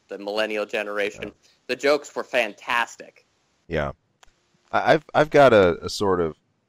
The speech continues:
Speaker 2: uh, compliment and criticism layered in one here, and it centers around sort of Cable's whole mission on Fire Fist. You know, he, uh, Cable's always been more of a larger picture, grand sum, you know, kind of fella. He, he isn't, he doesn't get too flustered with the, the,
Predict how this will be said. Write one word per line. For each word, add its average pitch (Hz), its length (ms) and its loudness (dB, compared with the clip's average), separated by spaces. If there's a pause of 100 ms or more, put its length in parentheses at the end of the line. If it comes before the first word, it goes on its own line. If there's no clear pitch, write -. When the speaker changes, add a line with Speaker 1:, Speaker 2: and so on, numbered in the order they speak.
(180)
Speaker 2:
uh, - 340 -8
compliment 95 400 2
and 80 100 -14
criticism 80 600 -2
layered 76 260 0
in 76 160 -6
one 71 220 -8
here, 67 280 -8
and 82 80 -10
it 85 140 -6
centers 107 320 -2
around 82 540 2
sort 92 180 2
of 85 80 0
Cable's 90 320 2
whole 80 160 0
mission 78 320 0
on 69 120 -10
Fire 60 300 4
Fist. - 400 -10 (140)
You 57 80 -6
know, 57 80 -4
he, 107 260 4 (460)
uh, 127 60 2 (240)
Cable's 139 400 6
always 90 340 8
been 82 220 2
more 80 220 -2
of 73 60 -10
a 71 300 -2
larger 82 340 6
picture, - 500 -4 (300)
grand 80 360 4
sum, 60 380 0 (460)
you 80 60 -4
know, 73 100 0
kind 73 220 -2
of 67 60 -6
fella. 62 320 2
He, 98 160 2
he 123 180 4
isn't, 117 280 4
he 117 120 2
doesn't 120 160 6
get 107 140 -4
too 98 140 -8
flustered 87 480 2
with 80 200 -4
the, 76 300 0
the, 80 160 -6